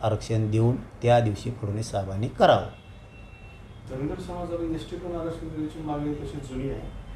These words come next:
Speaker 2: मात्र धनगर समाजाचे जे नेते आहेत ते सध्या ती लढाई न लढता मराठ्यांना ओबीसीत नको हीच लढाई जास्त लढण्यात वेळ घालवत आहे.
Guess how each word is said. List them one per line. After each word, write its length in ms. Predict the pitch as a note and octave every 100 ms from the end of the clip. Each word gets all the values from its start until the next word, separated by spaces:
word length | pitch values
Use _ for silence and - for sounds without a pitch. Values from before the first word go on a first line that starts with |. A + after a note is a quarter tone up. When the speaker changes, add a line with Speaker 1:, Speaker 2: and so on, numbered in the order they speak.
| - -
Speaker 2:
मात्र 300 | - C#3 C#3
धनगर 200 | C#3 D#3+
समाजाचे 520 | D3+ D#3+ D3+ D#3 D3+
जे 160 | D3+ D#3
नेते 320 | D3 C#3 C#3
आहेत 120 | - - - - - - -
ते 80 | D#3
सध्या 320 | E3+ D#3 E3+
ती 300 | E3+ F#3 E3
लढाई 200 | D#3+ D#3+
न 140 | E3
लढता 480 | E3+ E3+ C#3+ - - -
मराठ्यांना 440 | C3 D#3+ D#3+ E3+ D#3
ओबीसीत 380 | D3+ D3+ D#3
नको 240 | D3+ D3 C#3+ - - - - -
हीच 160 | G3 F3
लढाई 240 | E3+ E3 E3
जास्त 400 | C#3 D3 D3 C#3+
लढण्यात 260 | C#3+ C#3 C3+
वेळ 100 | C3+
घालवत 340 | C3 B2+ B2
आहे. 100 | C3